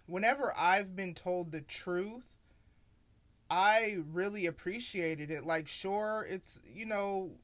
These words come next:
might hurt the ego a little bit in any situation. This isn't just exclusive to relationships, but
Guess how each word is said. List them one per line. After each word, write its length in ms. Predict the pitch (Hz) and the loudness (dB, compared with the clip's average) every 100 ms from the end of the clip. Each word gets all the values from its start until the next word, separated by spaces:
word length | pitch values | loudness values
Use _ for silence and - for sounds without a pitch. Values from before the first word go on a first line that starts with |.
| - - | -20 -6
might 360 | 196 196 175 | 0 0 0
hurt 280 | - 202 - | -2 -2 -2
the 120 | - | -10
ego 420 | - 196 185 180 175 | -12 -10 0 2 2
a 40 | |
little 300 | 165 165 170 | 0 0 0
bit 420 | 165 160 170 180 - - - - - - | -2 -2 -2 -4 -10 -20 -20 -20 -8 0
in 180 | 190 147 | 2 2
any 340 | 208 233 220 | 0 0 0
situation. 960 | - - 170 - 160 151 - 139 143 143 | -2 -4 -4 -2 -4 -4 -8 -10 -8 -6
This 220 | 165 190 | -6 -6
isn't 260 | 185 180 | -4 -4
just 220 | 165 160 160 | -6 -8 -8
exclusive 760 | 147 - - 175 - 156 147 | -10 -10 -6 -6 -4 -8 -8
to 120 | - 147 | -10 -10
relationships, 920 | 135 262 302 - 202 - 185 180 - - - - - - - | -4 -2 -2 -4 -8 -4 -4 -4 -10 -20 -20 -20 -20 -20 -4
but 540 | 226 269 202 175 165 | 6 8 8 8 2